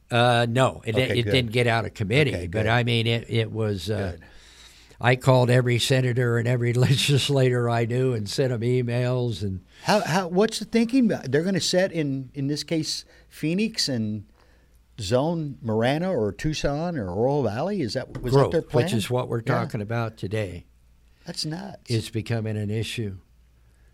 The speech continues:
Speaker 1: Three hundred thousand people moved out of California last year.
Speaker 2: Yeah. And a lot of 'em came here.
Speaker 1: Over half the population
Speaker 2: Yeah.
Speaker 1: of the city of Tucson. A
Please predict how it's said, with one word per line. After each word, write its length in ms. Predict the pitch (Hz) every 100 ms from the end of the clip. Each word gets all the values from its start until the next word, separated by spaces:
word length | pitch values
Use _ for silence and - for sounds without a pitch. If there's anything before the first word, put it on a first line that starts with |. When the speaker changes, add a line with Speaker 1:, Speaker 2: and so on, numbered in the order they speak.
| _ _ _ _ _ _
Speaker 1:
Three 340 | - 139 170 170
hundred 460 | 156 156 143 117
thousand 640 | - 123 127 123 127 107 95
people 320 | 117 120 98
moved 280 | 92 104 90
out 160 | 101
of 80 | 95
California 720 | - 95 92 - 101 95 95
last 420 | 85 87 - -
year. 200 | 95 85 92 _ - - _ _ _ _ _ _ _ -
Speaker 2:
Yeah. 240 | 110 92 82 _ _ _ _ -
And 100 | 127
a 40 |
lot 180 | 117 147
of 80 | 135
'em 80 | 117
came 220 | 139 117
here. 260 | 123 110 90
Speaker 1:
Over 300 | 143 151 131
half 380 | 113 143 147 -
the 80 | 117
population 760 | 139 139 120 113 123 95 -
Speaker 2:
Yeah. 60 | 107
Speaker 1:
of 80 | 90
the 60 |
city 320 | 92 123 110 101
of 100 | 95
Tucson. 480 | 104 95 101 90 - _ _ _ _ _ _ _ _ _
A 240 | 87 90